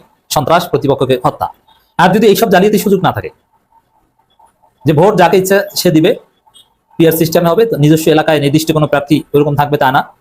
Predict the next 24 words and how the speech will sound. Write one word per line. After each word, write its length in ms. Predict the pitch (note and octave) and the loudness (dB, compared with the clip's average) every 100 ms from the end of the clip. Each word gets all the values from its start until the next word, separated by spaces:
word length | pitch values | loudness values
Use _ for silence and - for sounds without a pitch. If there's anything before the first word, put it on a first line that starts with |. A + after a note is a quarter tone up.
| _ _ _ _ _ _ C3+ | _ _ _ _ _ _ -2
যে 60 | |
অমুকে 260 | C#3+ D#3 D#3+ | 0 2 2
যে 400 | D#3 D3 - - - _ | 2 2 -2 -10 -20 _
বেশি 140 | C#3 D#3+ | -2 0
শক্তি 220 | D#3+ D#3 | 0 0
দেখাবে 320 | C#3 C#3+ C3+ | 0 0 0
তমুকের 320 | D3 D3+ D3+ | 0 0 0
বিরুদ্ধে, 380 | C3+ D#3 D3 C#3+ | 2 2 2 0
না, 100 | E3 | 0
কে 160 | E3 F#3 | 0 0
কার 140 | F3 | 2
বিরুদ্ধে 260 | E3+ E3+ F#3+ | 2 2 0
এটি 240 | D#3+ E3+ | 2 0
স্পষ্ট 260 | - C#3 C#3 | -2 -6 -4
না, 160 | C#3+ - _ - | -8 -8 _ -4
কোন 120 | B2+ | 0
এলাকায় 240 | A#2+ B2 | 0 -2
কে, 120 | A#2+ - _ - - _ _ _ _ | -4 -8 _ -10 -10 _ _ _ _
সমস্যার 220 | A#3 A3+ F3+ | -2 0 0
সমাধান 240 | D#3+ B2 | 0 -2
হয়ে 120 | G2 | -2
যাবে। 120 | D#2+ - - _ | -4 -8 -14 _
চাঁদাবাজি, 480 | - D3 C#3+ C#3+ D#3 - _ _ _ - | -4 -2 0 0 -2 -6 _ _ _ -2
খুন, 320 | D3+ D3 | 0 0